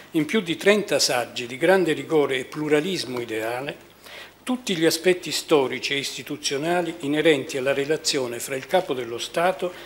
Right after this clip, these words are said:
e la democrazia italiana, nei suoi aspetti interni ed internazionali,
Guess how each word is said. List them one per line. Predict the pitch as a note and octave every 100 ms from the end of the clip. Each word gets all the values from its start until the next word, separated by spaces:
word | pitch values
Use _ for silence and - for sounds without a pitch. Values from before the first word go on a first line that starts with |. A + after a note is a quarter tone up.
| -
e | D#3+
la | D3
democrazia | D3 D3 D3 C#3+ - C#3 C3+
italiana, | C3 B2 A2+ G#2 G2+ G#2 - - - - -
nei | D3+
suoi | C3+ E3 D3
aspetti | - D3 B2+ C3+
interni | C#3 - A3+ A#3 E3 D3
ed | - C3
internazionali, | C3+ B2+ C3 C3 B2 - A#2 A2 G#2+ G#2